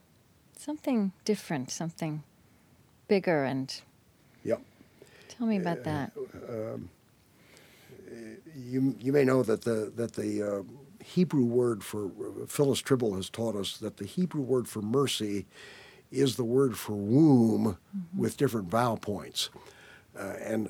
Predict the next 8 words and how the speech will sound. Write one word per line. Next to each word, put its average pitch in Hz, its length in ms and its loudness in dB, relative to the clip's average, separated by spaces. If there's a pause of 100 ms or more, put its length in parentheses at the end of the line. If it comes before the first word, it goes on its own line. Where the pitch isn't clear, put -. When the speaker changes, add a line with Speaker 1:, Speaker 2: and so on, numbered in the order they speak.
(160)
Speaker 2:
so 123 220 0
mercy, 123 840 2 (140)
she 135 340 2
suggested, 113 680 -2
is 107 320 -2 (160)
womb-like 127 1120 4 (500)
mother 110 480 4
love. 90 560 -6